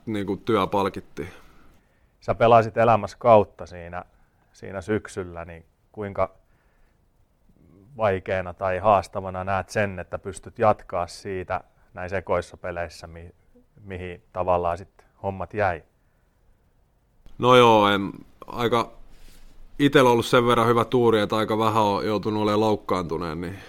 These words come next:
Speaker 1: sille ei ole hirveästi kokemusta, millaista se sit on, että kun tulee pe-, peleille tällaisen loukkaantumisen jälkeen, mutta, mut eiköhän se kyllä, kyllä se aika nopeasti löytyy, ja nyt kun tässä on vielä tää tauko, niin se tuli itelle, itelle hyvä kohtaa, että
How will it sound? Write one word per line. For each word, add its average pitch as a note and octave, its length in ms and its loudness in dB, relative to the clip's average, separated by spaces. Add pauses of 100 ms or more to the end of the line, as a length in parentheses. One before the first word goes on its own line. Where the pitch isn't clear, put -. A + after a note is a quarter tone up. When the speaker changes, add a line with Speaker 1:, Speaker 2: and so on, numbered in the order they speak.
Speaker 1:
sille G2 340 -4
ei G2 80 0
ole G2 80 -2
hirveästi G2 460 -4 (500)
kokemusta, G#2 480 0
millaista G2+ 300 -2
se G#2 100 0
sit G2 260 -8
on, G#2 320 0
että - 260 -6
kun F2+ 300 -4
tulee F#2 260 -2
pe-, G2 280 -2 (100)
peleille F#2+ 420 -2 (280)
tällaisen F#2+ 320 -4
loukkaantumisen F#2 640 -4
jälkeen, F#2+ 460 -2
mutta, F2 340 -8 (1120)
mut G#2+ 220 -4
eiköhän G#2+ 400 4
se A2 160 2
kyllä, G#2 300 0 (260)
kyllä G#2 180 0
se A2 120 0
aika G#2+ 220 2
nopeasti G2+ 500 -4
löytyy, G2 380 -2
ja G2 60 -4
nyt G2+ 180 -4
kun - 180 -10
tässä G2+ 200 -2
on G2+ 60 -2
vielä G2+ 180 0
tää F#2+ 180 -2
tauko, F#2+ 460 0
niin F2+ 120 -6
se F#2+ 100 -8
tuli F#2+ 240 -2
itelle, F#2+ 340 -4 (480)
itelle G2+ 320 -2
hyvä G2 260 0
kohtaa, F#2 520 -2
että - 220 -8